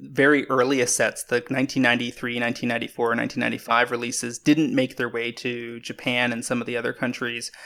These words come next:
anywhere near to the same extent, and in many cases were not printed in the languages native to those countries. Um, and that's part of the reason why legacy and, and, and vintage cards tend to command a premium in Japan, with the other half of it being, as you mentioned, that,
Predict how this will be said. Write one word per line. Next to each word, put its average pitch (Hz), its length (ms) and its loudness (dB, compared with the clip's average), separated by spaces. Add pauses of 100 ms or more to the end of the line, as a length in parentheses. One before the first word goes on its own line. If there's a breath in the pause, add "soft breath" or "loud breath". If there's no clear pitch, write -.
(220 loud breath)
anywhere 147 400 6
near 123 240 4
to 123 140 -6
the 120 60 -10
same 120 240 -4
extent, 120 420 0
and 131 160 0
in 135 160 0
many 143 180 6
cases 127 380 -2
were 131 80 2
not 123 240 2
printed 147 420 4
in 117 120 -2
the 113 100 -2
languages 117 600 -4
native 113 320 -6
to - 120 -8
those 107 200 -6
countries. - 440 -8 (400 loud breath)
Um, 117 400 2
and 120 200 -2
that's 127 200 4
part 196 260 4
of 175 60 0
the 151 60 0
reason 127 420 -2
why 120 480 0
legacy 131 480 2
and, 120 160 -2 (160)
and, 120 340 -2
and 123 180 -6
vintage 131 340 -4
cards 117 340 0
tend 131 280 0
to 123 220 -6
command 120 360 -4
a - 20 -6
premium 151 580 2
in 120 80 -2
Japan, 117 460 -6
with 120 100 -6
the 123 80 2
other 123 140 4
half 113 260 2
of 123 80 -8
it 110 140 -6
being, 120 300 -4
as 117 200 -6
you 123 80 -4
mentioned, 117 360 -4
that, 120 220 2